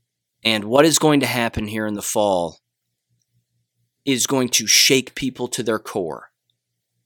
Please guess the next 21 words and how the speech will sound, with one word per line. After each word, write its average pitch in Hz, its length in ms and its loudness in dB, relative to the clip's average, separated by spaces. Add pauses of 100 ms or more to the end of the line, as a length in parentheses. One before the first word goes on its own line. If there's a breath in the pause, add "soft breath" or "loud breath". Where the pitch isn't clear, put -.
(320)
You 131 140 -2
have 123 240 0
not 120 320 -2
seen 135 480 0
the 104 80 -10
pandemic 87 680 -10
yet, 71 380 -14 (100)
but - 220 -10
you 123 100 0
are 113 140 8
going 101 400 -6
to. 53 280 -18 (840)
It's 139 180 2
inevitable 117 540 0
now. 73 340 -14 (520)
The 127 100 -2
writing 143 440 4
is 135 220 -2
on 120 280 -2
the 107 80 -6
wall. 139 520 -2